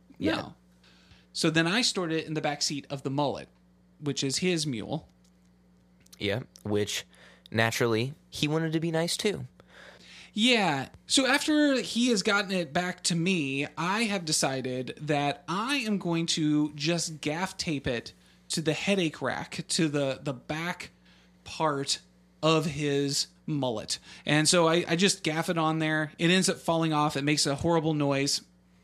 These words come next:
Speaker 1: That actually made it better for me. And later, he decided he was gonna gaff it to where the rear view mirror would be.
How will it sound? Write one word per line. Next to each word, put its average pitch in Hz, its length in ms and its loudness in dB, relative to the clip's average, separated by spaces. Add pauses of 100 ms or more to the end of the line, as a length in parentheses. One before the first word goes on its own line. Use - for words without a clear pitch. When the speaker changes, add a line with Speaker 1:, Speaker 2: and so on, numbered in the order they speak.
(120)
Speaker 1:
That 156 340 2
actually 143 260 -2
made 135 180 -4
it - 140 -6
better 127 220 -4
for - 140 -10
me. 120 200 -8 (540)
And 190 400 2
later, 175 720 0 (160)
he 294 240 0
decided 180 440 2
he 208 140 0
was 220 120 0
gonna 170 180 -2
gaff 139 320 -2
it 135 200 -4 (280)
to 180 180 2
where 175 340 2
the 185 120 4
rear 180 400 2
view 190 300 0
mirror 160 420 -2
would 214 240 -4
be. 254 320 -4